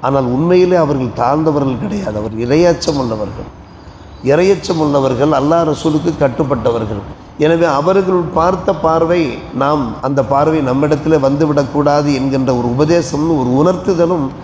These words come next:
நமக்கு இந்த வசனத்தின் வாயிலாக கிடைக்கிறது. எனவே ஒருவரை நாம் எந்த கண்ணோட்டத்தோடு பார்க்க வேண்டுமென்றால், அவர் நல்லவரா,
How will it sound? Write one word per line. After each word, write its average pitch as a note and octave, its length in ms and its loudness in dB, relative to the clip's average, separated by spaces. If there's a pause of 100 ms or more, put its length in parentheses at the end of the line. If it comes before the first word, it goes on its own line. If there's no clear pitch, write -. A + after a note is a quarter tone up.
(240)
நமக்கு D3 320 0
இந்த C3 120 0
வசனத்தின் E3 520 0
வாயிலாக C#3 500 2
கிடைக்கிறது. A2+ 540 -6 (560)
எனவே C#3 480 2 (360)
ஒருவரை A#3 360 0
நாம் B2+ 240 0 (240)
எந்த E3 380 2
கண்ணோட்டத்தோடு E3 720 0
பார்க்க C#3+ 320 0
வேண்டுமென்றால், B2 560 0
அவர் A2+ 240 0
நல்லவரா, A#2+ 600 2